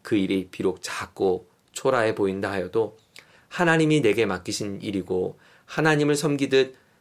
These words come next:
최선을 다해서 섬겨가는 그 일이라면 여러분 그 일은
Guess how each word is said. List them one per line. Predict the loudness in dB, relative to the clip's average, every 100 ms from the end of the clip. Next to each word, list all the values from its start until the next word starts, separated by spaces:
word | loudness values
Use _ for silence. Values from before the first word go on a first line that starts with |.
| _
최선을 | -10 -4 0 2 4
다해서 | 4 2 0
섬겨가는 | -4 0 0 0 -4
그 | -4
일이라면 | -4 -2 -4 -4 0 0 -2 -8 _ _ -8
여러분 | -4 -4
그 | -4 -2
일은 | 0 0 -2